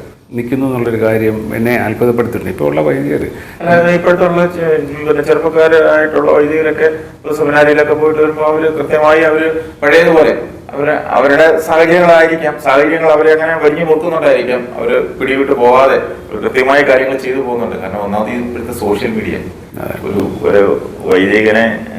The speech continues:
Speaker 2: എങ്ങനെ, ഏഹ്, മോശപ്പെടുത്താനും കഴിയും, നല്ലതാക്കാനും കഴിയും. അത്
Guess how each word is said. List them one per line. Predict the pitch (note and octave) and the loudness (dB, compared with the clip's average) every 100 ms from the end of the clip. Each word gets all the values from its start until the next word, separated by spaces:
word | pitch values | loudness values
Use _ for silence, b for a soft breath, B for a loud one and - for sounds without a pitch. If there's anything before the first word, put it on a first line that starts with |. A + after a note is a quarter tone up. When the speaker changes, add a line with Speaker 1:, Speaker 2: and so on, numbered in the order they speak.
| G#2 | -8
Speaker 2:
എങ്ങനെ, | F2+ F2+ A2 B2+ - - - - | -4 -2 2 2 0 -8 -14 -14
ഏഹ്, | A#2 A#2+ A#2+ A#2+ A2+ G#2 | -10 -10 -8 -10 -10 -4
മോശപ്പെടുത്താനും | G#2+ C3 B2 A#2 A#2+ A#2+ | -4 -2 -2 0 0 -2
കഴിയും, | A#2+ A#2+ A#2+ A#2+ - - | -4 -4 -4 -6 -10 -10
നല്ലതാക്കാനും | A#2+ A#2+ A#2+ A#2+ A#2+ A#2 | -6 -2 0 2 0 -4
കഴിയും. | G#2+ G2 F#2 F#2+ - - | -4 -4 -4 -8 -16 -20
അത് | - G#2 | -14 -12